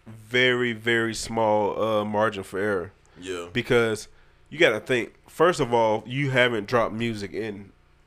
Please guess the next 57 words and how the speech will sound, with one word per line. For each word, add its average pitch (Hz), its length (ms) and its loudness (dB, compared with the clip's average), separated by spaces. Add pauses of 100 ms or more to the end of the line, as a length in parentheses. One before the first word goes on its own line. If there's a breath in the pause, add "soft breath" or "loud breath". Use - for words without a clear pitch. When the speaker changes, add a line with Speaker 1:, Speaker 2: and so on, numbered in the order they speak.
(320)
Speaker 1:
never. 113 840 -2
You 117 100 -12
know 120 120 -2
what 117 60 0
I - 20 -4
mean? 117 260 -2 (400 loud breath)
And 117 160 -6
then 147 240 4
you 139 160 -4
come 147 380 0
and 113 140 -4
put 113 380 0
Jay-Z 123 460 -4
on 104 140 -4
every 117 260 -2
song. 131 420 -4 (960 soft breath)
You 143 160 -2
Speaker 2:
That's 151 140 4
Speaker 1:
have, 156 200 6
Speaker 2:
weird 127 100 2
to 117 120 2
Speaker 1:
you - 60 0
Speaker 2:
have 113 180 4
Speaker 1:
have 156 120 4
to 147 100 -4
deliver, 123 380 2
bro. 90 80 -4 (200)
Speaker 2:
Jay-Z 117 260 -6
on 101 160 -6
your 98 120 -6
debut, 101 460 -8
and 92 100 -12
then 127 100 -4
you 127 120 -6
brag 98 320 -2
about 90 280 -4
it 85 100 -12
in 87 180 -12
the 85 40 -18
song. 85 380 -12 (100)
Like, 78 280 -14
nigga, 110 240 -10
Speaker 1:
'Cause 190 160 8
Speaker 2:
no, 185 60 -4
Speaker 1:
the - 40 -2
last 202 160 6
Speaker 2:
that's 226 120 0
Speaker 1:
time 208 140 2
I 208 60 4
Speaker 2:
weird. 196 80 -2
Speaker 1:
heard 175 240 0
Jay 190 160 2
Electronica 180 720 -2
was 147 320 -4 (760)
the 131 120 -4
Control 147 480 2
verse. 226 400 0